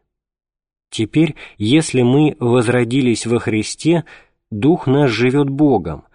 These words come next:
но душа, тем более тело, получают от Него жизнь не прямо, через предков, через пищу,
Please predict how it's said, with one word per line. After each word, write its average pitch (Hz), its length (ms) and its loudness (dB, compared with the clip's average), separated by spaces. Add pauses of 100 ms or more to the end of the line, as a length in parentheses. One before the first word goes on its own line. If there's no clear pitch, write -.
(260)
но 127 280 4
душа, 151 640 0
тем 123 260 0
более 120 380 2
тело, 92 480 -4 (460)
получают 143 600 2
от 156 140 0
Него 147 400 2
жизнь 139 520 0
не 143 200 2
прямо, 98 600 -2 (360)
через 127 400 -2
предков, 131 640 -2
через 123 360 0
пищу, 139 640 -2